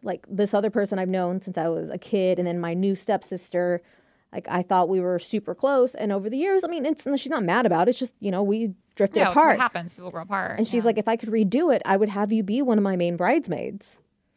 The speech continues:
Speaker 1: Which I'm like, you know,
Speaker 2: Oh.
Speaker 1: I, and what, one of the things I told her, "Look, if, I would love to be a bridesmaid, but don't feel obligated to make me a bridesmaid. Like, if it's gonna be too much of a hassle for you, if you feel like, uh, your sister-in-law, you know, it's,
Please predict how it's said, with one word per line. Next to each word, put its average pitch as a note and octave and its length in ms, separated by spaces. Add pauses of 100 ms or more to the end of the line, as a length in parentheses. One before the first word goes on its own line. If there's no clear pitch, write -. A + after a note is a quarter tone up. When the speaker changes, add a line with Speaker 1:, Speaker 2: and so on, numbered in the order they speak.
(160)
Speaker 1:
Which G#3+ 160
I'm A3+ 80
like, G#3+ 240
you B3 60
know, C4+ 80
Speaker 2:
Oh. - 40
Speaker 1:
I, G#3 140
and B3+ 300
what, D4 300
one D#4+ 140
of D4+ 60
the B3 60
things A3+ 200
I G3 80
told F#3 240
her, D3+ 80
"Look, - 240
if, - 140 (720)
I B3 100
would B3+ 120
love C#4 180
to B3 60
be G#3 80
a G3 40
bridesmaid, F#3 540
but F#3+ 100
don't F3+ 140
feel E3+ 340
obligated F3+ 420
to F#3+ 180
make F3+ 180
me F3 80
a E3+ 40
bridesmaid. D#3 580
Like, F3+ 140
if G3 80
it's - 140
gonna F#3+ 160
be G3 100
too - 180
much A#3 160
of C4 60
a B3+ 60
hassle G#3 360
for G#3 140
you, G3+ 220
if F#3+ 140
you F#3+ 100
feel G#3 200
like, G3+ 220 (720)
uh, F3 260
your F3+ 200
sister-in-law, A3 1040
you G#3+ 140
know, F3+ 220
it's, - 400